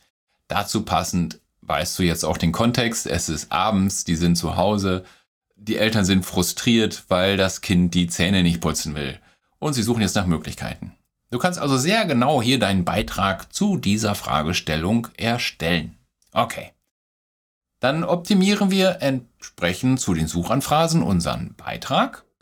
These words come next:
Und wenn du wissen willst, wie das im Detail geht, dann geh auf seo Marketing Guru Punkt de, das ist meine Website zur Suchmaschinenoptimierung,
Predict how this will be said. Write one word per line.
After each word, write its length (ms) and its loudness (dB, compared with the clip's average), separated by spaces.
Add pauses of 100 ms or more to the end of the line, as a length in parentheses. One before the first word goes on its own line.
(200)
Und 760 0
wenn 200 0
du 100 2
wissen 220 2
willst, 260 0
wie 80 0
das 260 2
im 140 2
Detail 400 2
geht, 500 0 (340)
dann 260 2
geh 280 2
auf 320 0
seo 560 2 (520)
Marketing 1160 2 (160)
Guru 400 4
Punkt 340 0
de, 440 2
das 240 0
ist 160 -4
meine 200 0
Website 440 0
zur 120 -8
Suchmaschinenoptimierung, 1080 0